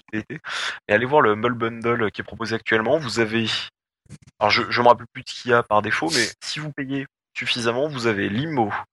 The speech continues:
vous avez Meat Boy, vous avez Dust Force, vous avez Dungeon Defender, vous avez aussi, alors vous avez les B O avec ça, hein, mais vous avez aussi World of Goo. Et il y a un ou deux autres jeux que j'ai zappés,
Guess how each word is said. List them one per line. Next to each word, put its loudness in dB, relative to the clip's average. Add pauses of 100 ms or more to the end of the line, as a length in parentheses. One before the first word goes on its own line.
(300)
vous -12
avez 2 (420)
Meat -4
Boy, 4 (440)
vous -2
avez 2 (600)
Dust 2
Force, 0 (800)
vous -2
avez 2 (220)
Dungeon 4
Defender, 2
vous -4
avez 2
aussi, -4 (100)
alors 2
vous 2
avez 4
les 4
B 4
O 6
avec 4
ça, 2
hein, -6 (440)
mais -6
vous -2
avez -2
aussi -6 (160)
World 6
of 0
Goo. -8 (520)
Et -2
il -4
y 6
a 4
un 2
ou -4
deux -6
autres -4
jeux -4
que -2
j'ai 0
zappés, -6